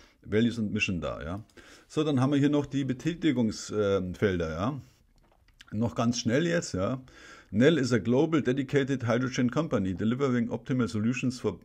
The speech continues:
produce, store and distribute hydrogen for renewable energy. Ja. Also, die machen also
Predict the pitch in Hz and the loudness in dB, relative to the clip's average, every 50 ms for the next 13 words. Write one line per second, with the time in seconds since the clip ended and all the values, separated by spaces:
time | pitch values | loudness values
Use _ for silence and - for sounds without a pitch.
0 | - 90 87 - 110 92 92 113 131 147 156 151 - - - - 110 110 120 131 | -14 -12 -8 -6 -6 -4 -2 0 0 0 0 -2 -6 -8 -2 0 2 2 2 0
1 | - - 107 101 87 - - - _ - 127 123 - - 123 107 113 120 117 - | 0 -2 -4 -4 -6 -8 -14 -18 _ -10 -10 -10 -8 -8 -4 0 0 0 0 0
2 | 117 120 127 139 120 - - 95 87 85 80 - - - - - - _ _ - | 0 0 2 0 0 0 0 -2 -2 -2 -4 -8 -12 -20 -20 -20 -20 _ _ -6
3 | - 107 107 110 110 107 101 101 110 127 151 160 135 131 131 131 127 - 143 165 | 0 2 2 4 4 4 2 4 4 4 2 2 0 0 0 0 0 -2 0 0
4 | 151 120 - - 110 101 82 67 60 64 - _ _ _ - 87 87 92 98 113 | 0 0 0 -2 -2 -2 -4 -4 -8 -12 -16 _ _ _ -10 -6 -4 -4 -4 -4
5 | 120 120 - _ _ _ - - - - - - _ _ - - 101 120 131 127 | -6 -10 -14 _ _ _ -20 -20 -20 -20 -20 -20 _ _ -6 0 2 2 2 4
6 | 143 117 104 90 95 107 107 107 113 131 127 110 110 101 113 110 107 104 107 107 | 2 2 2 2 2 0 2 2 2 2 2 2 0 0 2 2 2 2 2 2